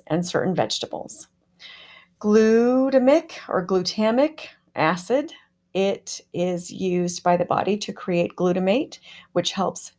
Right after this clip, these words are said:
nerve cells communicate. This results in impacting on learning and memory. Glutamic acid treatments can also help people with low stomach acid levels.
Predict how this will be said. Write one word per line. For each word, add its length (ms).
nerve 340
cells 380
communicate. 760
This 720
results 800
in 680
impacting 920
on 400
learning 640
and 180
memory. 440
Glutamic 640
acid 380
treatments 440
can 160
also 280
help 240
people 260
with 200
low 120
stomach 400
acid 380
levels. 520